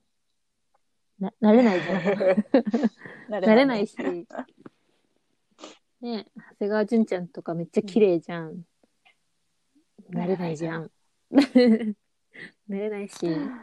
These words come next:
Speaker 2: そう、ほんとそう思う。なんか、
Speaker 1: ね、慣れないし、なんかその要素もね、違ったりするわけじゃん。
Speaker 2: うん。
Speaker 1: 自分の持ってる要素と、憧れてる人の要素が全然違うみたいな。
Speaker 2: うんうん。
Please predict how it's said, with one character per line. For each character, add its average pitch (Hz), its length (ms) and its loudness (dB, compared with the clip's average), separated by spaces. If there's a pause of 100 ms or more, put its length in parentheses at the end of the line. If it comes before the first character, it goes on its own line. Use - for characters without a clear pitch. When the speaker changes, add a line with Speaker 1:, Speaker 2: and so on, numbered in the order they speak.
(320)
Speaker 2:
そ - 320 -14
う、 - 20 -14
ほ 185 280 -20
ん 185 60 -20
と - 120 -20
そ - 180 -18
う - 40 -14
思 185 140 -18
う。 180 40 -20 (680)
な - 60 -12
ん - 40 -10
か、 202 120 0
Speaker 1:
ね、 185 160 -6 (480)
慣 233 100 6
れ 339 120 6
な 285 100 0
い 208 160 0
し、 190 400 -2 (160)
な - 80 -20
ん - 20 -20
か 196 120 -6
そ 196 120 -10
の 180 160 -4
要 302 300 4
素 208 180 0
も 190 420 -2 (760)
ね、 214 220 -2 (160)
違 196 120 0
っ 202 60 0
た - 180 -2
り 175 180 0
す 196 160 -2
る 185 80 0
わ 190 80 -2
け 180 140 -4
じ 220 100 -12
ゃ 202 40 -14
ん。 190 40 -18
Speaker 2:
う - 20 -18
ん。 175 200 -18 (640)
Speaker 1:
自 214 100 0
分 254 160 4 (120)
の 277 80 2
持 269 120 2
っ 269 40 -2
て - 140 2
る 175 120 2
要 170 160 -2
素 175 180 -8
と、 160 340 -6 (300)
憧 208 340 2
れ 226 100 4
て 220 120 2
る 220 100 2
人 - 160 -8
の 202 100 -4
要 208 200 2
素 151 100 -14
が 160 100 -6
全 165 140 -6
然 175 180 -4
違 - 20 -6
う 190 60 -10
み 185 80 -8
た 165 60 -4
い 151 60 -2
な。 - 20 -8
Speaker 2:
う 180 40 -10
ん 185 40 -12
う 190 140 -14
ん。 220 280 -14